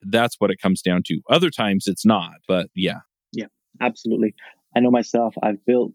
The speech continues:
Speaker 2: things that, um, you know, personal projects that function the way I wanted them to function.
Speaker 1: Mm-hmm.
Speaker 2: And so I was totally happy with it. And I put it in front of somebody else and they're,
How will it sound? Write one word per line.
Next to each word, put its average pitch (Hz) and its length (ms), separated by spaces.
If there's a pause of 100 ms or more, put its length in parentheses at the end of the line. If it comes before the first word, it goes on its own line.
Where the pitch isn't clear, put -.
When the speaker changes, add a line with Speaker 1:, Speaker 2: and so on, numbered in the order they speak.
(120)
Speaker 2:
things 110 460
that, 110 200 (200)
um, 104 420 (300)
you 120 60
know, 117 100
personal 131 300
projects 120 540
that 117 140 (380)
function 139 440
the 123 60
way 120 140
I 120 120
wanted 117 200
them 113 120
to 101 80
function. 127 440
Speaker 1:
Mm-hmm. 95 120 (120)
Speaker 2:
And 104 160
so 110 160
I 104 60
was 104 160
totally 110 260
happy 107 280
with 110 120
it. 113 180
And 113 140
I 110 140
put - 100
it 110 100
in 110 100
front 113 260
of 101 160
somebody 107 400
else 107 400 (380)
and 104 440
they're, 104 320